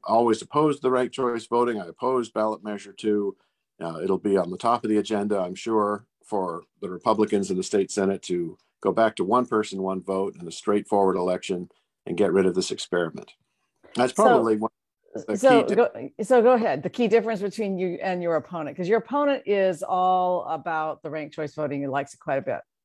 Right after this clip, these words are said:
Speaker 1: Oh, absolutely. And anyone can read his own words. Yeah, November first, two thousand twenty, Peninsula Clarion advocated that people vote yes on ranked choice voting, said it was gonna be a wonderful thing, a great improvement.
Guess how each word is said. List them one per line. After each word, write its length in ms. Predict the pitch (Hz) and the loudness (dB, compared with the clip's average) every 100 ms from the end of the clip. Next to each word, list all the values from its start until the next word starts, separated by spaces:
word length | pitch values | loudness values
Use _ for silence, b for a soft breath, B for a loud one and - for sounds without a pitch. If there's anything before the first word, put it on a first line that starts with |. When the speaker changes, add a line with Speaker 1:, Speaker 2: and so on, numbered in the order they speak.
| _ _ _ - | _ _ _ 0
Speaker 1:
Oh, 180 | 165 208 | 4 4
absolutely. 580 | - - 151 170 123 104 | 2 -4 -6 -4 -2 -2
And 120 | 110 | -2
anyone 300 | 135 143 131 | -2 -2 -2
can 260 | 123 110 - _ | -4 -6 -8 _
read 220 | 113 135 | 0 2
his 140 | 123 104 | 2 2
own 180 | 110 135 | 0 2
words. 500 | 127 120 143 - - | 2 2 0 -6 -12
Yeah, 200 | 104 87 - | -10 -10 -6
November 420 | 98 110 117 131 | -2 0 2 2
first, 500 | 131 131 127 175 - _ | 2 4 4 2 -6 _
two 100 | - | -8
thousand 440 | 98 113 120 143 - | -2 0 0 -2 -8
twenty, 440 | 139 117 117 160 | -2 -2 -2 -6
Peninsula 420 | - 117 117 131 131 | -8 -8 -4 -4 -2
Clarion 540 | 135 110 95 107 185 _ _ _ _ _ | 0 0 0 -2 -6 _ _ _ _ _
advocated 760 | 113 135 139 135 131 135 139 151 _ _ | 0 0 0 0 0 2 0 -4 _ _
that 160 | 113 107 | -10 -8
people 300 | 127 123 110 | -6 -2 0
vote 220 | 104 95 | 2 0
yes 340 | 98 113 143 143 | 2 2 2 0
on 140 | 131 | 0
ranked 260 | 127 127 110 | 0 0 -2
choice 300 | 135 120 - | -4 -4 -4
voting, 540 | 107 120 123 127 127 _ _ - | -2 0 2 0 -4 _ _ -14
said 240 | - 113 | -6 -4
it 60 | 104 | -4
was 120 | 98 | -6
gonna 180 | 104 92 | -6 -4
be 120 | 92 | -6
a 80 | 85 | -2
wonderful 480 | 104 143 135 131 117 | 2 2 2 -2 -4
thing, 400 | 135 127 120 104 | 0 0 0 -2
a 80 | |
great 340 | 82 123 135 143 | -4 0 2 2
improvement. 640 | 120 - 127 131 127 127 | -2 -4 -2 -2 -2 -6